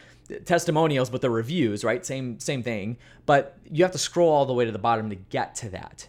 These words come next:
And there's a reason for that. It's 'cause Amazon knows that, yes, it's valuable for people to see that. And that's why they have the average of the stars. So this product has an average of four point eight stars out of, you know, eleven thousand reviews. Um,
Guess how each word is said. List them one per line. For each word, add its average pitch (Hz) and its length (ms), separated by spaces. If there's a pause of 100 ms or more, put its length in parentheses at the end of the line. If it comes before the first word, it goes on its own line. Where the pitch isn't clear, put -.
And 143 80
there's 147 140
a 147 60
reason 151 400
for 110 140
that. 101 140
It's 120 100
'cause - 280
Amazon 147 480
knows 127 360
that, 110 280 (380)
yes, 147 440
it's 117 160
valuable 135 560
for 123 140
people 117 300
to 107 80
see 151 220
that. 117 220
And 120 100
that's 131 200
why 131 160
they 110 120
have 117 260
the 120 120
average 113 440
of 104 180
the 104 80
stars. 110 480
So 104 360 (200)
this 117 160
product 113 400
has 110 180
an 107 60
average 104 300
of 104 100
four 123 200
point 117 260
eight 107 140
stars 101 320
out 101 200
of, 95 260
you 110 100
know, 104 220
eleven 110 380
thousand 107 340
reviews. 98 540 (460)
Um, 107 360